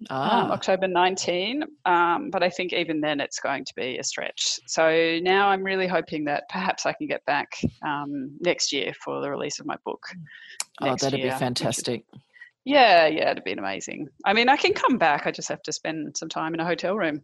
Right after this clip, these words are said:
Speaker 2: which I'm
Speaker 1: Yeah.
Speaker 2: not that keen to do. <laughs>
Speaker 1: Yeah,
Speaker 2: Yeah.
Speaker 1: exactly. And
Speaker 2: Yeah.
Speaker 1: so, um, where can our listeners find you? So, um, I know you've got a website. Can you tell us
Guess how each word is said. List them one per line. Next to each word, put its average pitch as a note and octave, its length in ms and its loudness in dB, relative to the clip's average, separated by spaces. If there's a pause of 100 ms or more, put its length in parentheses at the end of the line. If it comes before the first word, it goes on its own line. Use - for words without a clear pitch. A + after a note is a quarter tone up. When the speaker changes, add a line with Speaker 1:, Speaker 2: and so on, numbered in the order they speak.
Speaker 2:
which - 180 -10
I'm - 100 -4
Speaker 1:
Yeah. C3+ 100 4
Speaker 2:
not - 80 0
that - 160 0
keen F3+ 220 -6
to - 80 -8
do. G3 180 0
<laughs> - 760 4 (140)
Speaker 1:
Yeah, - 140 -2
Speaker 2:
Yeah. - 40 0
Speaker 1:
exactly. B2+ 540 -8 (500)
And G3 140 2
Speaker 2:
Yeah. E3 100 2
Speaker 1:
so, A3 460 6
um, A#3+ 380 2 (260)
where D4 480 2
can D4 220 -2
our A#3 160 4
listeners A3 400 -2
find D#3+ 360 2
you? C3 180 0
So, D#3+ 520 2 (100)
um, D#3+ 460 -2 (140)
I D#3+ 80 -4
know D#3+ 80 -2
you've E3 160 -4
got F3 100 -2
a F3 40 0
website. E3 600 -4
Can G3 140 -4
you G3+ 560 -4 (140)
tell G#3 180 -2
us - 360 -8